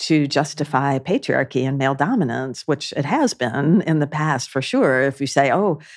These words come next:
chimpanzees are our closest living relative and they have this really strong patriarchy," our last common ancestor with them was six million years ago. Therefore, patriarchy must be very deeply embedded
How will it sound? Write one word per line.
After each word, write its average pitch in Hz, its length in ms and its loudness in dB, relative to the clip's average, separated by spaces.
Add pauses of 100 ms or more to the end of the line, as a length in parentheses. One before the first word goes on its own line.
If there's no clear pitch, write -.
(280)
chimpanzees 160 560 2
are 127 80 4
our 143 80 2
closest 143 400 -2
living 143 220 2
relative 202 480 2
and 143 120 2
they 135 100 2
have 131 180 0
this 139 180 -2
really 143 160 2
strong 131 300 0
patriarchy," 139 880 0 (560)
our 160 200 4
last 147 300 2
common 135 280 2
ancestor 156 640 2
with 139 160 -2
them 143 220 2
was 143 120 0
six - 240 -4
million 135 280 2
years 226 220 0
ago. 147 220 2
Therefore, 143 680 0 (220)
patriarchy 147 560 0
must 139 220 -4
be 143 80 0
very 139 300 2
deeply 143 420 0
embedded 139 680 0